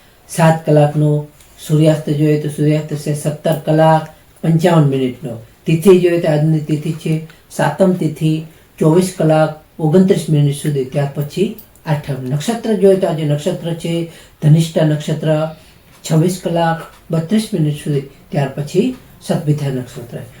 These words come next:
યોગ જોઈએ તો યોગ છે ધ્રુવ યોગ બાર કલાક નવ મિનિટ સુધી, ત્યાર પછી વ્યાઘાત યોગ. કરણ જોઈએ તો આજનું કરણ છે ગર કરણ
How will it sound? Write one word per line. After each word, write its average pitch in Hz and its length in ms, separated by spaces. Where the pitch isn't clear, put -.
યોગ 208 360
જોઈએ 180 280
તો 151 80
યોગ 175 360
છે 160 300
ધ્રુવ 180 380
યોગ 165 220
બાર 170 320
કલાક 165 340
નવ 185 320
મિનિટ 156 300
સુધી, 147 400
ત્યાર 147 280
પછી 175 420
વ્યાઘાત 143 480
યોગ. 113 120
કરણ 233 380
જોઈએ 190 240
તો 175 100
આજનું 151 280
કરણ 180 260
છે 170 400
ગર 160 280
કરણ 160 500